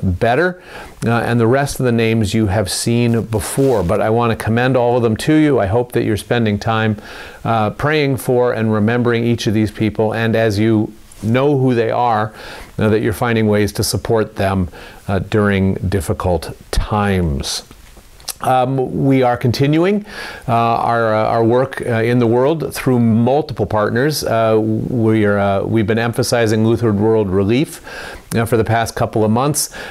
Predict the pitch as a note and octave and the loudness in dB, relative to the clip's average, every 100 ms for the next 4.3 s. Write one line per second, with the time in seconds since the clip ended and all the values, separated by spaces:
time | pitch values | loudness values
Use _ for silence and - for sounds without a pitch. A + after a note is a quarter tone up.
0 | - G#2 G#2+ G#2+ A#2 G#2+ A2 G#2+ G2 G2+ | -6 -2 0 2 2 2 2 2 2 2
1 | G2 G2+ - B2 C3 B2 B2+ B2+ B2 - | 0 -2 -2 0 0 0 0 0 -2 0
2 | G#2+ G#2 A2 A#2+ A#2 G#2+ - A#2 A#2 G#2+ | 0 0 0 2 2 0 0 0 2 2
3 | G2+ A2 G#2 G#2 G#2 G2+ G2 G2+ F#2 F2+ | 0 -2 -2 -2 0 0 2 0 2 2
4 | F2+ E2+ | 0 -2